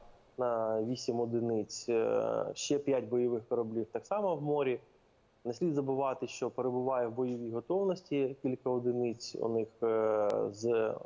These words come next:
калібрами. І, е, найбільш активні зараз прикордонники. Вони намагаються охороня-, охороняти незаконно окуповану Керчь-Кальську протоку. Це сім катерів, сім сторожових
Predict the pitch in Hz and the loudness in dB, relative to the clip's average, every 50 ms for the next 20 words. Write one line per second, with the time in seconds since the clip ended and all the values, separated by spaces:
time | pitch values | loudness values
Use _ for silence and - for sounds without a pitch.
0 | - - - 123 113 113 113 113 110 - 107 107 110 110 104 104 - 123 131 151 | -8 -6 -4 -4 -2 -2 -2 -2 0 0 0 0 0 0 -2 -2 -2 -2 0 2
1 | 165 170 170 165 156 151 151 143 143 - - - - - - - - - - - | 2 2 4 4 4 4 4 2 0 -2 -8 -20 -20 -20 -20 -20 -20 -8 -4 0
2 | 117 113 117 117 120 123 131 139 135 131 170 202 226 - - 190 185 - - 175 | 0 2 2 2 2 2 2 2 2 2 0 -2 -2 -2 -2 -4 -6 -4 -2 0
3 | 175 170 160 156 135 120 131 127 131 127 - - 131 127 - - 113 113 110 110 | 0 2 2 2 2 2 0 0 0 -2 -2 -2 -2 -2 0 0 -2 0 0 0
4 | 107 107 107 104 110 120 110 - - 104 104 110 120 131 143 139 131 127 127 123 | 0 0 0 -2 -4 -6 -6 -4 -2 0 0 0 0 0 2 2 2 2 0 0
5 | 117 123 127 123 117 113 113 - - 107 107 107 120 117 107 104 - - 123 123 | 0 0 0 2 2 0 0 -2 -2 -2 -2 -2 -2 -4 -8 -6 -4 -2 0 0
6 | 127 127 127 127 127 123 117 - - 131 - - 143 147 143 147 151 139 127 117 | 2 2 2 2 2 2 0 -2 -4 -4 -2 0 0 2 2 2 0 0 -2 -2
7 | - 107 113 - - _ _ _ _ _ _ _ _ _ _ _ - 131 151 156 | -4 -6 -6 -6 -8 _ _ _ _ _ _ _ _ _ _ _ -4 -2 0 0
8 | 143 - 156 - - 170 160 147 135 127 123 120 113 - 131 117 - 127 120 117 | 0 -2 -4 -4 -2 0 0 2 2 0 0 -2 -2 -4 -6 -4 0 0 0 2
9 | 117 113 110 107 - - 117 110 - - 113 110 107 - 110 107 - - - 123 | 0 0 -4 -4 -4 -4 -4 -4 -4 -6 -8 -6 -4 -2 -2 -2 -4 -6 -8 -4
10 | - 160 175 - - 247 254 254 - 202 170 - - - _ _ - - - _ | -2 -2 -2 0 0 0 0 0 -2 -4 -6 -6 -8 -14 _ _ -20 -20 -20 _
11 | _ _ - 127 - - - 156 139 131 - 135 - - 139 131 156 170 165 147 | _ _ -6 -6 -4 -2 0 0 0 0 -2 -4 -4 -2 -2 0 0 0 0 -2
12 | - - - - - - - - - 143 143 135 143 - 131 127 120 117 127 127 | -2 -6 -14 -14 -12 -12 -8 -2 0 0 0 0 0 0 0 0 0 2 0 0
13 | 127 123 | 0 0